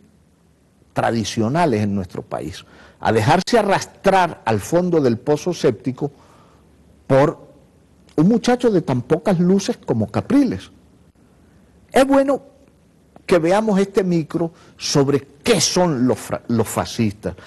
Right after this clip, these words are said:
Y además voy a aprovechar, mientras se transmite el micro, para enviar mi primer Twitter. El Twitter de la cuenta que abrí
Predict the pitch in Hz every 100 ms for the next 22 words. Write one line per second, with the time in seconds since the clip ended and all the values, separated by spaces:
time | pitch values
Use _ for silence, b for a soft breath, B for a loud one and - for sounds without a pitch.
0 | B B - 202 285 247 220 180 196 247
1 | 240 233 220 - 220 208 - - _ _
2 | _ _ _ _ _ _ _ _ - 127
3 | 123 107 113 - 113 113 123 208 214 220
4 | 202 147 160 175 B B B _ 165 165
5 | 180 175 170 214 262 247 208 185 185 226
6 | 220 285 277 - 117 - _ _ _ _
7 | _ B B B - 131 - 202 226 262
8 | 233 165 165 226 262 b b b - 131
9 | - 151 170 202 - 214 - - 156 196
10 | - 123 120 127 190